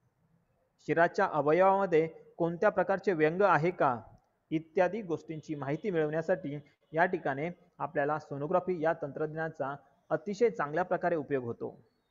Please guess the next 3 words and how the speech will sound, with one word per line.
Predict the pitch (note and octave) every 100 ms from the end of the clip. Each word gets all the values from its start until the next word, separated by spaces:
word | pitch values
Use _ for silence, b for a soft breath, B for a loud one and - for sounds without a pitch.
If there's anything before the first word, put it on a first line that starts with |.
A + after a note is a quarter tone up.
| _ _ _ _ _ _ _ _ _ _ _ _ _ _ _ _ _
परंतु | D#3+ E3+ D#3+ C#3+ C#3+ b b b b _ _ _ _ _ _ _ _ _ _ _ _ _ _ -
हे | G#3
जे | A#3 B3+ B3 A#3+